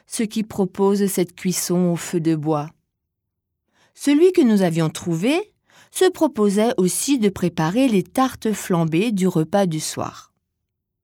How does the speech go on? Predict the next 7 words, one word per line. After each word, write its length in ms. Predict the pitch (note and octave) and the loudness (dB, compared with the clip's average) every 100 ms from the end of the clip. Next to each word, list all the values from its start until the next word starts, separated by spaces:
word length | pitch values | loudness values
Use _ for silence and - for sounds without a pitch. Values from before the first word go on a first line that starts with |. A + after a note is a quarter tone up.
| _ _ _ _ _ | _ _ _ _ _
Pour 240 | - C4 C#4 | 0 4 4
une 120 | B3+ | 4
question 520 | A3 F#3+ - F3+ D#3+ | 2 -2 -2 0 0
d'organisation, 1160 | D#3+ D#3+ D#3 C#3+ C#3 C#3 B2 C3+ - F3+ G3+ G#3 _ _ _ _ | 2 0 0 0 0 0 -4 -4 -2 0 -2 -4 _ _ _ _
faire 360 | - - C4 B3+ | -14 -2 0 2
appel 440 | G#3 - F#3 F3 | -2 0 0 0
à 160 | B2+ | -2